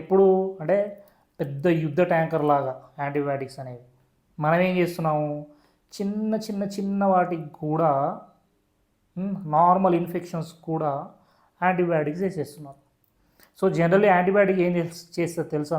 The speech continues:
మీకు? So, యాంటీబయాటిక్స్ అనేవి ఇప్పుడు for example మీకు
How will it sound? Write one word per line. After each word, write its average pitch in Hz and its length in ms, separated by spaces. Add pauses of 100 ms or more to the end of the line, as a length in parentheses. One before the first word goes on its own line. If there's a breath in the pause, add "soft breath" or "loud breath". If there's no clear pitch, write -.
మీకు? 147 200 (280)
So, 175 60 (140)
యాంటీబయాటిక్స్ 165 680
అనేవి 139 340 (580 soft breath)
ఇప్పుడు 160 200
for 151 180
example 165 460 (1120)
మీకు 170 200